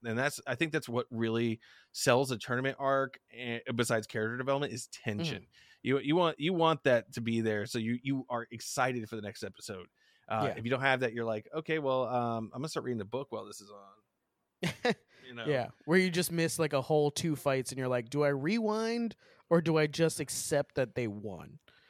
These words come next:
Speaker 1: Like, the only thing that's, that's gonna matter if I go back and watch it is, like, I'm gonna rank up in the, the anime quiz on Quiz Up app.
Speaker 2: <laughs>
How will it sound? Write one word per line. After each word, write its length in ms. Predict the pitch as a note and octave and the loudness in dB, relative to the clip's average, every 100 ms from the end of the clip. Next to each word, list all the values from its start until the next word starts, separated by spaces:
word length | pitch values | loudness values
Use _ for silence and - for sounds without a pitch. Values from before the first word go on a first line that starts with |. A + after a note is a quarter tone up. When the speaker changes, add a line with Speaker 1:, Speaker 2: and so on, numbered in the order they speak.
| _ _ _ _ _ _ | _ _ _ _ _ _
Speaker 1:
Like, 180 | C#3+ C#3+ | -2 -2
the 140 | C#3+ D3 | -2 -4
only 220 | D3 E3 | -2 -2
thing 180 | F3 D#3+ | -2 -2
that's, 200 | C#3 - | -4 -8
that's 320 | C3+ B2+ A#2+ | -6 -4 -4
gonna 160 | - C3 | -6 -4
matter 300 | A2 A2 A#2 | -2 0 0
if 80 | A2+ | -2
I 60 | |
go 100 | G#2+ | -2
back 160 | G#2 G2+ | -2 -4
and 80 | G2+ | -4
watch 240 | F#2+ G#2 | -6 -6
it 80 | G#2 | -8
is, 140 | G2+ | -10
like, 220 | G2 G2 F#2+ | -10 -10 -10
I'm 160 | G#2+ A2 | -10 -8
gonna 240 | G#2 G2 | -8 -8
rank 300 | G2 G2 G2+ | -8 -8 -4
up 180 | G2+ F#2 | -4 -4
in 100 | F#2 | -6
the, 100 | F#2 E2 - | -8 -12 -18
the 200 | A2 G#2+ | -14 -12
anime 320 | G2 G2+ G2 F2 | -10 -10 -10 -10
quiz 220 | G2 F#2 | -10 -10
on 120 | F#2 | -12
Quiz 260 | F2+ G2 F#2 | -10 -10 -8
Up 140 | F2 | -10
app. 200 | F2 E2+ - _ _ _ _ _ | -8 -10 -12 _ _ _ _ _
Speaker 2:
<laughs> 760 | G3+ - B3+ - D#4 D4+ - D4 | -4 0 -2 -2 -6 -8 -8 -10